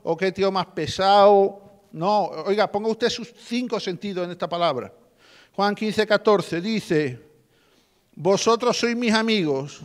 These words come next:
si hacéis lo que yo os mando". Oiga, qué equivocado está, está la palabra predicada en algunos lugares. Nos, nos hablan en algunos lugares hasta,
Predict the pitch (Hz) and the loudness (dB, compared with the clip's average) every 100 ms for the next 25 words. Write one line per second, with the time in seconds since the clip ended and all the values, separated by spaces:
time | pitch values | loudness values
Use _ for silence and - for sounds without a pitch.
0 | - - _ - - 202 175 - 208 214 | -18 -20 _ -16 0 2 4 4 6 6
1 | 214 202 - - _ _ _ _ - 170 | 4 -4 -12 -20 _ _ _ _ -8 -4
2 | 160 170 170 170 151 147 131 127 123 117 | -2 0 2 2 2 0 0 -8 -10 -14
3 | _ _ _ _ _ _ _ - 196 226 | _ _ _ _ _ _ _ -6 0 2
4 | 220 226 226 233 220 220 226 220 208 202 | 2 2 2 4 4 6 6 6 4 0
5 | - 202 - 214 202 190 180 165 151 - | -4 -4 0 2 4 4 2 -4 -18 -20
6 | _ - 190 - 202 196 190 196 202 190 | _ -6 -4 0 2 2 2 2 2 0
7 | 180 175 180 175 170 170 180 175 156 147 | -2 -2 -2 -2 -4 -4 -4 -2 -2 -4
8 | 120 123 _ _ _ _ _ _ _ _ | -6 -14 _ _ _ _ _ _ _ _
9 | _ _ _ _ _ _ _ - 180 185 | _ _ _ _ _ _ _ -14 -12 -12
10 | 190 190 240 247 262 254 247 208 220 247 | -12 -12 -10 -10 -10 -12 -12 -12 -12 -10
11 | 269 240 240 240 214 - 202 190 - _ | -10 -8 -6 -4 -6 -6 -4 -4 -6 _